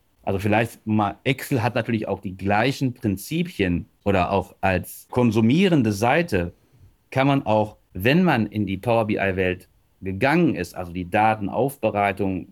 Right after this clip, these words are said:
vorbereitet hat, kann man weiterhin nutzen. Also die Story ist auch wirklich wunderbar. Man muss auch sagen, aus unserer Erfahrung heraus mit den, mit den Kunden, dass die meisten dann auch den Mehrwert dann,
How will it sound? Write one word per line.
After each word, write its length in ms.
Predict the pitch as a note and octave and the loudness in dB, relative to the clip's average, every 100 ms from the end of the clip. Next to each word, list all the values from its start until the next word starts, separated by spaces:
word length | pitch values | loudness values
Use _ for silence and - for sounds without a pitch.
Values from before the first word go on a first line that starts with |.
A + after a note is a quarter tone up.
| _ | _
vorbereitet 580 | - D3 A#2 F#2+ F2+ | -2 0 0 -2 -2
hat, 140 | F2 - _ _ - | -6 -8 _ _ -4
kann 120 | C#3 | 0
man 220 | B2+ G2+ | 2 2
weiterhin 500 | G2+ A#2+ C3 A#2 G#2+ | 2 0 -2 0 2
nutzen. 400 | D3 E3+ - - | 0 -2 -4 -2
Also 180 | - F#2+ | -2 -2
die 140 | F#2+ | -2
Story 340 | G#2+ - C3+ C3+ | -4 0 0 2
ist 220 | G#2+ - | -2 -2
auch 300 | A#2+ C3 A2+ | 0 0 2
wirklich 420 | B2 C3+ A#2+ - - | 0 2 -2 -4 -8
wunderbar. 920 | G2+ B2 C#3 B2+ A2 B2 C3 A2+ B2+ _ _ - | -2 0 2 2 2 2 2 0 -4 _ _ -2
Man 100 | G#2+ | 0
muss 160 | A#2+ | 0
auch 180 | - C3 | 0 0
sagen, 240 | B2+ B2+ A#2 | 2 0 0
aus 140 | G2+ | -2
unserer 280 | G#2+ B2 A2+ | -2 0 0
Erfahrung 400 | G2+ A#2 B2 C3 | 0 0 0 0
heraus 260 | A#2+ A2+ A2 | 2 0 0
mit 160 | B2 | 0
den, 280 | A#2+ G#2+ G#2 _ | 2 0 -2 _
mit 160 | G#2+ A2 | -4 0
den 180 | G#2 G2 | 0 0
Kunden, 520 | C#3+ D#3 A#2 B2 C#3 _ _ _ _ - | 2 4 4 2 -2 _ _ _ _ -2
dass 360 | A2 G#2+ - _ _ _ _ _ | -2 -2 -8 _ _ _ _ _
die 260 | G2+ G2+ G2+ | -10 -2 2
meisten 640 | G2+ G#2 A#2 C3 - - | 2 2 0 -2 -6 -2
dann 160 | A#2+ A#2 | 0 0
auch 280 | G#2 A2+ A2+ | 2 0 2
den 180 | G2+ G2 | 0 2
Mehrwert 640 | G2+ A#2+ A#2 A#2 G#2+ - | 2 0 0 -2 -4 -4
dann, 420 | G#2 G#2+ A2 G2+ | 0 2 0 -4